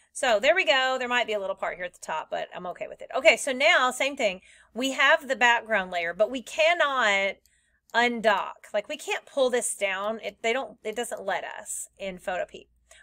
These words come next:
What we can do, though, is drag the layer. So if I wanna put that on this picture, same thing as Photoshop,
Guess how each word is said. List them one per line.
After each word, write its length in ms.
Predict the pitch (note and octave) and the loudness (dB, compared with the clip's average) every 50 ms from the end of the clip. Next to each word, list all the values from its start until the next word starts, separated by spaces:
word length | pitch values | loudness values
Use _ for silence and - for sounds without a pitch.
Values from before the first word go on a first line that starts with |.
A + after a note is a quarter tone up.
| _ _ | _ _
What 260 | - B3+ C4+ - - | 0 0 0 0 0
we 140 | B3 A#3 G3+ | -4 -8 -10
can 540 | - - - - D#4+ D#4+ G#4+ C5 C5+ A4 E4+ | -12 -12 -6 -2 -2 0 0 0 0 -2 -2
do, 280 | B3 A#3 G#3+ G3 G3 | -2 -2 -2 -2 -2
though, 520 | F3+ E3 F#3+ E3+ D#3+ D#3+ D#3 D#3+ D#3+ E3+ - - | -4 -2 -2 0 0 2 2 2 0 0 -2 -2
is 180 | A3 A3 G#3 | -4 -4 -4
drag 340 | F#3 F#3 A3+ G#3 F#3+ F#3 E3 | 0 4 4 4 4 2 0
the 100 | D#3+ D#3 | -2 -2
layer. 560 | E3+ G3+ A3+ G#3+ E3+ D3+ - - - - - _ _ _ _ _ _ | 2 6 6 6 6 4 -2 -10 -14 -16 -18 _ _ _ _ _ _
So 240 | - - B3+ A#3 A3+ | -4 2 4 4 4
if 100 | A3+ - | 4 4
I 140 | C4+ C#4+ | 4 4
wanna 220 | E4 F4 E4 D4 C#4 | 6 6 4 2 2
put 180 | - D4 C4+ | -2 -2 -2
that 160 | - B3 A#3 A3+ | 0 0 0 0
on 100 | G#3+ G#3 | 0 -2
this 220 | G3+ F#3+ - - | -4 -6 -6 -6
picture, 720 | - - D4 C4 - - - G#3 F3+ E3+ E3+ E3+ F3+ F3+ _ _ _ _ _ | -4 -4 -4 -4 -6 -6 -4 -2 0 0 0 -2 -4 -6 _ _ _ _ _
same 320 | - - - - D4 D#4 D4+ | -8 -4 -2 0 0 0 0
thing 180 | D#4+ D4 C4 | 0 -2 0
as 120 | A#3 G#3+ - | -2 -4 -4
Photoshop, 340 | - B3+ B3 - - G#3+ | -2 -2 -2 0 -2 -4